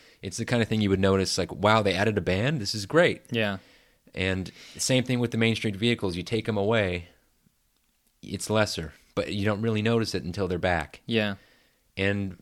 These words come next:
Speaker 1: for Disneyland, it, there's this, there's, what is it? They, they say it's more intimate. People say it's more intimate.
Speaker 2: Yeah.
Speaker 1: 'Cause if everything, everything's smaller and closer together.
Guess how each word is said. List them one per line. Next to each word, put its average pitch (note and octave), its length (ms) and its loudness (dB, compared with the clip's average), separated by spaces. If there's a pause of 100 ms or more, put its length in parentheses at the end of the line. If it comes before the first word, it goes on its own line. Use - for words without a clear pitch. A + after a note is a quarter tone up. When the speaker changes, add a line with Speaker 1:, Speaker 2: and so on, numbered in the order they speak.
(100)
Speaker 1:
for - 220 -4
Disneyland, G2+ 680 0 (120)
it, C#2+ 440 -12
there's F#2+ 220 -4
this, - 360 -4 (260)
there's, G#2 320 0 (320)
what F#2+ 220 2
is F2 140 -2
it? F#2 140 -12
They, G2 120 -2
they G2 180 -2
say G2+ 160 0
it's F#2+ 120 -2
more G2 160 0
intimate. G2 420 -4
People F#2+ 260 -4
say F#2 260 -2
it's F2 140 -6
more F2+ 160 -4
intimate. F2 380 -8 (160)
Speaker 2:
Yeah. G#2 280 -2 (480)
Speaker 1:
'Cause G2 180 -4
if F#2+ 160 -4
everything, F#2+ 520 -4
everything's F#2 340 -6
smaller F2+ 420 2
and E2+ 100 -2
closer F2+ 320 -2
together. E2+ 460 -2